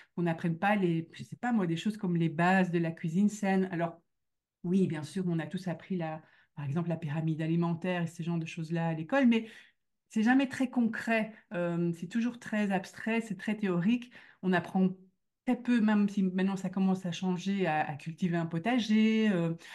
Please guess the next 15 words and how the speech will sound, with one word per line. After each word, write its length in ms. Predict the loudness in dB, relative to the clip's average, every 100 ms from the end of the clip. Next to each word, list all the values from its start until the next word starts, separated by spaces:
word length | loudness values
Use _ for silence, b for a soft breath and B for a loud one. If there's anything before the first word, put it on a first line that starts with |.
| B
à 80 | -2
reconnaître 460 | 0 0 0 0
des 80 | -2
plantes 240 | -4 -4
sauvages, 760 | -2 0 2 2 4 4 4 2
à, 120 | 0 0 -2 -6
à, 80 | -12 -8
à 100 | -8
se 160 | -4 -6
connaître 640 | 2 6 6 6 0 -6
soi-même, 680 | -2 2 4 6 8 6 4 B B -8
euh, 460 | -6 -2 0 0
à 60 | -2
connaître 340 | 0 0 -2
ce, 460 | -8 -10 -8 -6